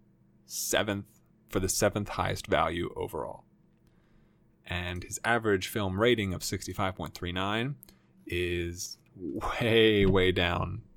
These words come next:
the list. Uh, it's actually, let's see, roughly, it's tied with Paul Giamatti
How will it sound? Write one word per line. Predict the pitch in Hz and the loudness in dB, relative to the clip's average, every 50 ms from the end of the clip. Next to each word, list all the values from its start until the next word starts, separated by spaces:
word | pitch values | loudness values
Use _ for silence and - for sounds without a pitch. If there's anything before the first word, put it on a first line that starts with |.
| _ | _
the | - 87 | -4 -2
list. | 85 87 71 - - - - _ _ _ _ _ - - _ _ _ _ _ _ _ _ _ - | 0 0 -2 -4 -8 -14 -18 _ _ _ _ _ -20 -20 _ _ _ _ _ _ _ _ _ -12
Uh, | - 85 82 82 - 67 - - | -10 -8 -8 -8 -10 -10 -10 -10
it's | 82 90 - | -12 -10 -4
actually, | 87 95 95 - - - 101 95 92 90 90 92 104 - - - - _ _ _ _ _ _ - - - - - - _ _ _ _ _ - | -2 -2 -2 -2 -2 0 2 2 2 2 0 -2 -4 -6 -12 -18 -20 _ _ _ _ _ _ -20 -20 -20 -20 -20 -20 _ _ _ _ _ -18
let's | - - - - | -18 -16 -14 -14
see, | - - - 127 120 117 117 117 117 - - _ _ - | -12 -8 -6 -6 -4 -4 -4 -6 -6 -8 -10 _ _ -4
roughly, | 120 113 - - - - 113 110 107 107 104 107 104 110 - - - - - - - - - _ _ _ _ _ _ _ _ _ _ _ _ | -2 -2 -2 -2 -2 -2 0 0 2 2 0 0 -2 -4 -8 -16 -20 -20 -20 -20 -20 -20 -20 _ _ _ _ _ _ _ _ _ _ _ _
it's | 165 - - - | -6 -4 -2 -2
tied | - - - 104 110 110 104 | -4 -2 2 4 4 4 4
with | 101 101 98 98 - - _ _ _ _ | 4 4 2 2 0 -10 _ _ _ _
Paul | - - 117 120 | 6 6 8 8
Giamatti | 117 123 123 117 98 92 90 92 101 120 | 8 4 4 6 6 6 6 6 4 2